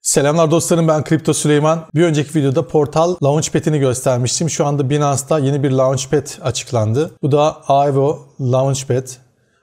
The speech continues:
Aevo Launchpad'e katılmak için yine Binance'ı ister, e, tarayıcıda açın, ister telefonda.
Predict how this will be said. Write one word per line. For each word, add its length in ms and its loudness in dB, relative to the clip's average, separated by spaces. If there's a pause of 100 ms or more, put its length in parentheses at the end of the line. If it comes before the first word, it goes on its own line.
(100)
Aevo 380 4
Launchpad'e 480 0
katılmak 440 -2
için 380 -6
yine 300 -2 (220)
Binance'ı 500 2
ister, 280 0
e, 220 -2
tarayıcıda 400 0
açın, 240 -2
ister 480 -4 (140)
telefonda. 600 -2